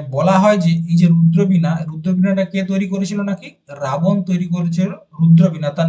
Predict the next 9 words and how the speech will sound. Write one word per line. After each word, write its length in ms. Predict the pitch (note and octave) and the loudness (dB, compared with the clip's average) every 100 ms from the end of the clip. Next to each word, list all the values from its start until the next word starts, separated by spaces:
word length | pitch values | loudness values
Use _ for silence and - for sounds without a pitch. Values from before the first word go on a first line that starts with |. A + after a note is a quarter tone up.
| E3 | 2
নিজের 240 | E3 F#3 F3 | 2 0 -2
যে 60 | F3+ E3 | -2 0
মাথা, 280 | E3 - A3 - _ _ _ - | -2 -4 -8 -8 _ _ _ -8
সেই 140 | F#3+ E3 | -6 -4
মাথা 220 | E3 G#3 G#3+ | -4 -4 -4
কেটে 220 | G3 F#3+ F3+ | -6 -6 -4
বানিয়েছিল 420 | F3 F#3 E3+ G3+ - A3 | -4 -4 -8 -10 -12 -14
রুদ্র 220 | D#3+ E3 E3 C3+ | -14 -6 -4 -2
বীণা। 200 | - | -4